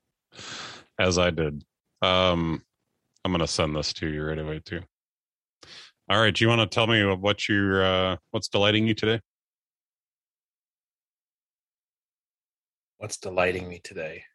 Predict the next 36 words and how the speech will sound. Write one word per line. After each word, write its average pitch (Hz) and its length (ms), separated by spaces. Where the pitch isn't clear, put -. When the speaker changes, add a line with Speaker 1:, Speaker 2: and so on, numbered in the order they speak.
Speaker 1:
Mm-hmm. 113 280
Speaker 2:
I 92 100
have 90 140
a 90 60
feeling 95 320
it's 90 140
about 90 220
to 90 60
be 87 140
what 87 140
you 85 100
just 82 200
sent 95 200
me. 90 240
<laughs> - 80
It's - 280
a - 80
little. 208 460
Speaker 1:
It's - 200
a 208 60
little 139 300
Speaker 2:
It's - 140
a, - 20
Speaker 1:
tiny 147 180
poop 160 200
Speaker 2:
it's - 20
a 220 40
Speaker 1:
emoji. 294 80
Speaker 2:
little 175 180
poop 147 240
emoji. 98 480
It's - 100
a 120 40
little 147 160
baby 127 340
poop. 87 340